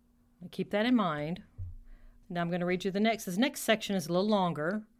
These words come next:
but I've read through it several ways, and there's just really no way I can abbreviate it and really convey the,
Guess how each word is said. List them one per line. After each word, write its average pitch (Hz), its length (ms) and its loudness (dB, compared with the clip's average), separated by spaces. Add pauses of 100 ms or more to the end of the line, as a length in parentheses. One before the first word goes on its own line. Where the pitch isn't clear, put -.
(380)
but 170 420 2 (460)
I've 175 180 0
read 294 180 0
through 254 140 2
it 202 80 0
several 190 320 0
ways, 190 240 2
and 175 100 0
there's 165 340 -2
just - 240 -8
really 254 260 -2
no 185 240 2
way 185 180 0
I 175 140 2
can 165 260 -6
abbreviate 160 640 0
it 170 140 -4
and 160 200 -6
really 170 280 2
convey 160 800 -2 (600)
the, 170 280 -2